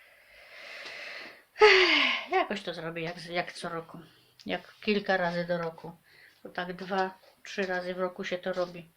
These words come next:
To, co jest w szafce, bo to się nie kurzy tak. No, bo wiadomo, że to, co w kuchni, to się cały czas używa.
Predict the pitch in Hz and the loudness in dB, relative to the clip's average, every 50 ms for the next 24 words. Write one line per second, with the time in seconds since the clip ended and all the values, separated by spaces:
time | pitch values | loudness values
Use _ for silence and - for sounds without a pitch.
0 | _ - - - _ - - - - - 190 185 185 - - - - - - - | _ -20 -20 -20 _ -12 -12 -10 -6 -4 -4 -4 -4 -6 -10 -14 -16 -14 -12 -2
1 | - 233 214 - - - - 185 170 170 165 - 180 - 185 180 175 170 170 - | 2 4 4 4 2 -4 -10 -8 -8 -8 -10 -8 -6 -6 -6 -6 -6 -8 -10 -8
2 | 208 202 190 185 180 180 180 - 180 175 - - - _ _ _ _ _ _ - | -8 -6 -4 -4 -6 -6 -6 -8 -8 -8 -8 -12 -20 _ _ _ _ _ _ -20
3 | - _ _ _ _ _ _ _ _ _ _ _ _ _ _ _ _ _ _ _ | -20 _ _ _ _ _ _ _ _ _ _ _ _ _ _ _ _ _ _ _
4 | - - - - - - - - - - - _ _ _ _ _ - 208 190 190 | -20 -20 -20 -20 -20 -20 -20 -20 -20 -20 -20 _ _ _ _ _ -14 -12 -12 -10
5 | 185 180 175 170 - - - - - - 208 226 214 202 208 202 190 185 180 180 | -12 -12 -14 -14 -18 -20 -20 -18 -12 -8 -6 -4 -4 -4 -4 -4 -4 -4 -6 -8
6 | - - - - 185 185 - - 220 214 - - 208 - 190 - 202 202 - 196 | -12 -10 -8 -8 -8 -8 -6 -6 -6 -6 -6 -6 -10 -8 -8 -8 -6 -4 -4 -4
7 | 190 190 - 196 185 - 185 175 180 185 180 170 165 165 - | -4 -4 -6 -6 -6 -6 -8 -10 -8 -8 -8 -8 -10 -14 -16